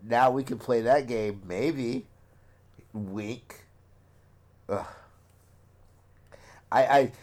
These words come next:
I, I, I laughed unironically three times in that game. I laughed when you go to Hercules World and it said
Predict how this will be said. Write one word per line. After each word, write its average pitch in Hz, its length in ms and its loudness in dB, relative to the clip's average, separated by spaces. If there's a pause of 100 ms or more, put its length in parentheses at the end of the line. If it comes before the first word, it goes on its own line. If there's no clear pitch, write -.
(180)
I, 143 200 6 (440)
I, 127 360 4 (260)
I 127 180 6
laughed 123 580 4 (1500)
unironically 117 800 2
three 120 260 -6
times 95 360 -2
in 85 80 -12
that 87 200 -8
game. 69 220 -12 (960)
I 117 120 2
laughed 110 560 0
when 104 560 -4
you 110 140 -6
go 117 120 0
to 110 80 -2
Hercules 120 560 -4
World 139 500 0
and 98 380 -4
it 110 260 -6
said 95 480 -4